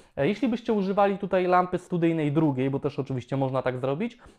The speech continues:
to wtedy dobrym rozwiązaniem jest zastosowanie stripa, czyli takiego wąskiego modyfikatora światła,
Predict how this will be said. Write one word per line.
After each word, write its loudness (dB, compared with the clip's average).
to 0
wtedy 4
dobrym 4
rozwiązaniem 2
jest -4
zastosowanie 0
stripa, 2
czyli -6
takiego -2
wąskiego -2
modyfikatora -2
światła, 2